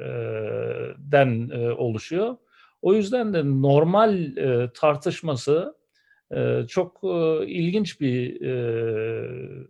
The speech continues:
serimlemeyle karşımıza, e, çıkıyor. O yüzden de ilginç bir, e, kitap. Çevirirken de ben, e, keyif aldım, e, açıkçası.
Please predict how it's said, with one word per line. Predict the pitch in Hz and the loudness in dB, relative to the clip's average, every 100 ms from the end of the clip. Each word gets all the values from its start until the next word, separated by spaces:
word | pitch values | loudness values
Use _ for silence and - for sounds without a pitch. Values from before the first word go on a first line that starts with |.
| _ _ _ _ _ _ _ 131 | _ _ _ _ _ _ _ -18
serimlemeyle | - 139 127 135 143 160 147 113 | -2 2 4 6 6 6 4 4
karşımıza, | - 113 - 120 110 113 117 | 0 -4 -4 -6 0 0 0
e, | 139 117 107 113 113 | -2 -2 -2 -4 -6
çıkıyor. | - - 123 180 240 _ _ _ _ _ - | -12 -8 -4 -4 -6 _ _ _ _ _ -2
O | 165 | 2
yüzden | 180 180 208 196 | 4 6 4 4
de | 147 | 0
ilginç | - 135 117 120 - | 2 0 2 0 -2
bir, | 117 117 - | -4 -4 -2
e, | 120 113 | -2 -2
kitap. | - 208 220 _ | -4 -4 -4 _
Çevirirken | - 180 185 190 190 202 156 | -2 2 4 2 2 0 2
de | 127 | 2
ben, | 139 143 143 | 2 2 -4
e, | 156 139 131 131 131 131 - - - - - | -2 -2 -2 -4 -6 -14 -14 -14 -14 -20 -12
keyif | - 170 175 | 4 4 8
aldım, | 147 113 110 110 147 | 6 6 2 -6 -4
e, | 123 117 113 120 | -2 0 0 -2
açıkçası. | - 120 - 120 120 101 185 247 | -2 -4 -4 -8 -8 -6 -8 -8